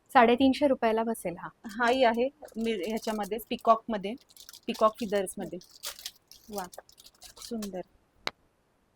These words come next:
Speaker 2: वा, हाही चोकर सेट आपण बघू शकतो. खूपच छान सगळी व्हरायटी आहे.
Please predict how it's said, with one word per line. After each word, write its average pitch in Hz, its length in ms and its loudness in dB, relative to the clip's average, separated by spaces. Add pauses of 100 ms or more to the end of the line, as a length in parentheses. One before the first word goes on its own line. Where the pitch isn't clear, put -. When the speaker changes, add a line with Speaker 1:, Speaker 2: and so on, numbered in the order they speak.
(680)
Speaker 2:
वा, 190 260 -6
हाही 220 220 2
चोकर 220 360 -4
सेट 208 220 -6
आपण 196 220 -10
बघू 190 220 -10
शकतो. - 400 -14
खूपच 311 560 -2
छान 294 220 6
सगळी 247 320 0
व्हरायटी 233 440 2
आहे. 208 300 0